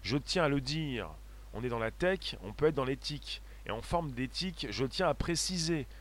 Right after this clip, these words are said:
parce qu'on a aussi des personnes qui vont essayer de vous attraper avec la philosophie, vous recadrer tout ça. Ici, c'est moi qui recadre. Et je vous le dis, c'est pas parce que nous sommes dans de,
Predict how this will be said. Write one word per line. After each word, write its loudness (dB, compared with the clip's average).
parce -2
qu'on -6
a -2
aussi -2
des -4
personnes -2
qui -10
vont -8
essayer -2
de -2
vous -4
attraper -4
avec -4
la -4
philosophie, -2
vous -4
recadrer 0
tout -6
ça. 2
Ici, 0
c'est 2
moi 6
qui -4
recadre. -2
Et -2
je 4
vous 4
le 8
dis, -2
c'est -8
pas -4
parce -2
que -2
nous 0
sommes 2
dans 0
de, 0